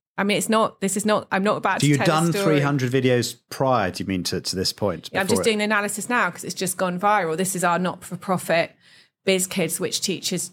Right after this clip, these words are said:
Speaker 1: children entrepreneurship. Um, and it will become a charity 'cause it's gone viral and now it's all happening. But actually, when you look at what went in to get to that point,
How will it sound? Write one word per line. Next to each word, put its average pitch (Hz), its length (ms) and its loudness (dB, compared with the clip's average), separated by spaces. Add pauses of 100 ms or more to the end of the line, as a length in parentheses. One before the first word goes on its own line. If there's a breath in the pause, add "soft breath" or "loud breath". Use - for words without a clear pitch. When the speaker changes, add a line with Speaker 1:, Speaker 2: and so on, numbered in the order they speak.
Speaker 1:
children 175 400 -2
entrepreneurship. 175 840 -2 (500 soft breath)
Um, 175 280 0
and 190 120 0
it 180 80 -2
will 233 160 4
become 208 340 -2
a 185 60 -2
charity 202 440 0
'cause 180 220 -10
it's - 100 -14
gone 185 220 -2
viral 196 260 0
and 190 80 -6
now 190 140 0
it's 190 160 -4
all 185 140 -2
happening. 185 500 -2
But 190 320 0 (140)
actually, 240 320 -2
when 226 100 2
you 233 80 0
look 277 160 -2
at - 80 0
what 233 140 2
went 208 220 0
in 220 140 -2
to - 80 -8
get 190 200 -2
to - 80 -18
that 156 200 -2
point, 165 420 -2